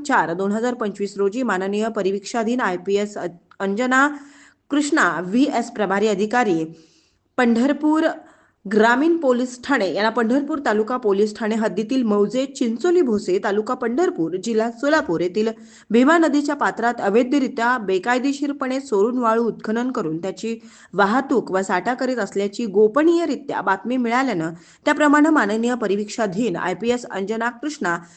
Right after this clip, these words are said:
व्हीएस प्रभारी अधिकारी पंढरपूर ग्रामीण पोलीस ठाणे यांनी पंढरपूर ग्रामीण पोलीस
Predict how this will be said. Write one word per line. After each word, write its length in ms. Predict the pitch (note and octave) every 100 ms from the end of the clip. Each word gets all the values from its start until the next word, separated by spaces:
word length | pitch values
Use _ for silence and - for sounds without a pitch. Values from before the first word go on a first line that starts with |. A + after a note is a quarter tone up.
| _
व्हीएस 300 | G3+ B3+ C#4
प्रभारी 360 | C4+ A#3+ A3+ A#3
अधिकारी 420 | A#3+ G#3 A#3 A3+
पंढरपूर 480 | B3 G#3+ G3+ A#3 C4
ग्रामीण 400 | A#3+ F#3+ F#3 A#3+
पोलीस 320 | A#3 A3 B3 -
ठाणे 240 | C4 F3
यांनी 160 | F3 G#3+
पंढरपूर 520 | G#3+ G3+ A3+ C4 D4
ग्रामीण 400 | A#3 F#3+ F3+ B3
पोलीस 300 | C4+ A#3+ B3